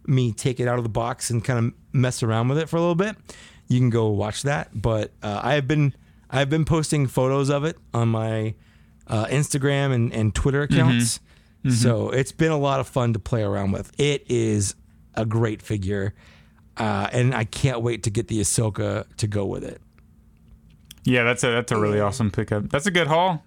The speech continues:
Speaker 2: A good
Speaker 1: It
Speaker 2: haul
Speaker 1: is.
Speaker 2: you got there.
Speaker 1: It's a
Speaker 2: Good
Speaker 1: good
Speaker 2: haul.
Speaker 1: haul. It's an expensive haul, that's for sure. But thankfully, thankfully with, uh, Hot Toys, I don't, I don't just drop the,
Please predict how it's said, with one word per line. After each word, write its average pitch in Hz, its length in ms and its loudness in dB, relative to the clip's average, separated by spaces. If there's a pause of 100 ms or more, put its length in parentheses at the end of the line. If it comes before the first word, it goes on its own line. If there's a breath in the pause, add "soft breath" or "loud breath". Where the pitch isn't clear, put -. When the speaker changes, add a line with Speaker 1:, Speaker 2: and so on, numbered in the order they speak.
Speaker 2:
A 127 40 0
good 135 120 2
Speaker 1:
It 117 40 4
Speaker 2:
haul 139 140 4
Speaker 1:
is. 156 60 0
Speaker 2:
you 135 80 0
got 110 140 0
there. - 80 4
Speaker 1:
It's 226 120 0
a 247 60 0
Speaker 2:
Good 185 60 -8
Speaker 1:
good 254 180 2
Speaker 2:
haul. 240 240 2
Speaker 1:
haul. 127 180 -2
It's 113 120 0
an 123 40 2
expensive 113 520 -6
haul, 92 220 -4
that's 117 120 -6
for 98 160 -12
sure. - 540 -10 (360 loud breath)
But 160 260 0
thankfully, 127 800 0 (640 soft breath)
thankfully 135 640 0
with, 120 420 0
uh, 104 480 -4 (460)
Hot 123 280 -2
Toys, 165 520 0 (500 soft breath)
I 127 80 0
don't, 170 300 0
I 147 40 0
don't 175 160 2
just 147 160 0
drop 139 360 0
the, 123 180 -2